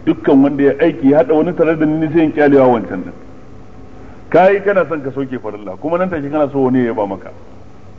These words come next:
To mutum dai baya da lada wajen Allah kenan. Ko mutum ya fara aikin dan Allah, sai riyar ta fado a tsakiyar aikin.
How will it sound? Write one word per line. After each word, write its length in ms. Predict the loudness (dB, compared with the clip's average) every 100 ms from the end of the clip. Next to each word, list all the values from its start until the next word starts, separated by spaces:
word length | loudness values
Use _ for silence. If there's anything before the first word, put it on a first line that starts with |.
| -20 -20 -20 -20 -20 -20 -20 -20 -20 -20 -20 -20 -20 -20 -20 -20 -20 -20 -8 2
To 100 | 2
mutum 260 | 4 4
dai 80 | 4
baya 180 | 6 4
da 80 | 4
lada 180 | 2 0
wajen 260 | -2 -4
Allah 220 | -6 -6 -8
kenan. 240 | -14 -20 -20 -20 -20 -20 -20 -20 -20 -20 -20 -20 -20 -20 -20 -20 -20 -20 -20 -20 -20 0
Ko 200 | 4 4
mutum 260 | 4 0 4
ya 180 | 4
fara 300 | 6 4 4 4
aikin 460 | 0 -2 -6 0
dan 160 | 2 2 4
Allah, 360 | 2 2 -2 -4 -18 -10 -2
sai 140 | 2
riyar 260 | 4 4 2
ta 80 | 0
fado 380 | 4 4 6 4
a 80 | 4
tsakiyar 480 | 0 -2 2 2
aikin. 360 | 4 2 0